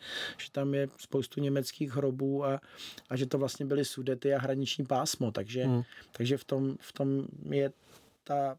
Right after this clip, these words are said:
Speaker 1: eh, Jižní Morava jako volebně velmi, velmi různorodá a asi i pro ty letošní volby, eh,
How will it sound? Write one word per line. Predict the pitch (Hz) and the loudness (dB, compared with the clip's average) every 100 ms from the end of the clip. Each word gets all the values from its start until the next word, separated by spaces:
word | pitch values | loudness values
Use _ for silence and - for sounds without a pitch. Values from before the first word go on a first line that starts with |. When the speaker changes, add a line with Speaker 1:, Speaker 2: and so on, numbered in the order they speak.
| - | -6
Speaker 1:
eh, | 147 143 139 139 | -2 0 2 2
Jižní | 135 131 | 0 0
Morava | 139 139 139 135 135 135 | 2 2 2 2 0 0
jako | 131 139 | -4 -2
volebně | 135 131 131 127 135 135 | 0 2 2 2 0 0
velmi, | 135 135 131 135 139 - | 2 0 2 -2 -2 0
velmi | 131 135 | 2 2
různorodá | 135 135 127 135 135 135 135 139 | 2 0 -2 0 2 2 2 0
a | - 139 - - - - - - - - | -2 -4 -4 -16 -16 -16 -16 -16 -12 -2
asi | - 139 | 0 2
i | 147 | 2
pro | 143 | 0
ty | 147 | 2
letošní | 139 127 139 - 147 | 0 2 0 0 -2
volby, | 139 135 135 139 - - - - - | 0 2 2 2 -2 -18 -18 -18 -4
eh, | 131 127 | 0 2